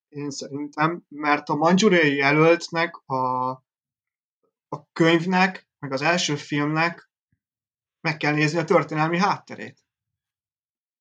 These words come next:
És az, az a, a, a mccarthyzmusnak, meg a, a, az hidegháborúnak tényleg az egyik leg-, ö, leghidegebb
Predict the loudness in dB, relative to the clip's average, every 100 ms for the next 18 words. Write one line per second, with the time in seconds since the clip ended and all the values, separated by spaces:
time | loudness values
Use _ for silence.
0 | _ _ -6 2 2 2 -2 -4 0 6
1 | 6 6 4 0 0 2 2 0 -2 -6
2 | -4 -4 -2 -4 -2 -2 -2 -4 -2 2
3 | 4 4 2 0 0 0 -4 -4 0 2
4 | 2 2 2 2 -2 -2 -4 -2 -2 0
5 | -2 -2 -4 -8 -4 -2 -2 -4 -10 -8
6 | -6 -4 -4 -8 _ _ _ _ _ _
7 | _ -4 -4 2 4 4 2 0 -4